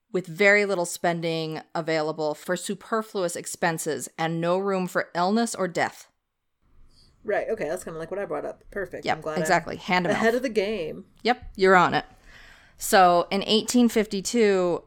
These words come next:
Speaker 1: Polly's mother, Caroline, took ill.
Speaker 2: Uh-oh.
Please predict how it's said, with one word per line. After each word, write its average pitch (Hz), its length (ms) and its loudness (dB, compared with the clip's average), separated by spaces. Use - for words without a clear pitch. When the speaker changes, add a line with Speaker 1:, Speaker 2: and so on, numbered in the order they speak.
Speaker 1:
Polly's 185 480 2
mother, 175 440 4
Caroline, 175 560 2
took 160 300 -4
ill. - 240 -4
Speaker 2:
Uh-oh. 127 720 -14